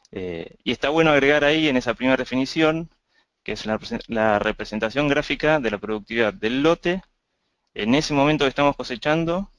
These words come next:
para ese cultivo, para ese año, ¿sí? Eh, el mapa de rinde es una foto de cómo le fue a un cultivo en un año. Si tomamos el ejemplo de,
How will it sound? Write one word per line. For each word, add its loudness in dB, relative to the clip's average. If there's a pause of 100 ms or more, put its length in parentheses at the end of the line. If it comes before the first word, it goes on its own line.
(160)
para 2
ese -4
cultivo, -2
para 0
ese -2
año, -6 (140)
¿sí? -8 (540)
Eh, -10
el -4
mapa 2
de 4
rinde 2
es -4
una 2
foto 0 (640)
de -4
cómo 0
le 4
fue 2
a 6
un 0
cultivo 0
en 0
un 2
año. -4 (400)
Si -16
tomamos 0
el -2
ejemplo -2
de, -4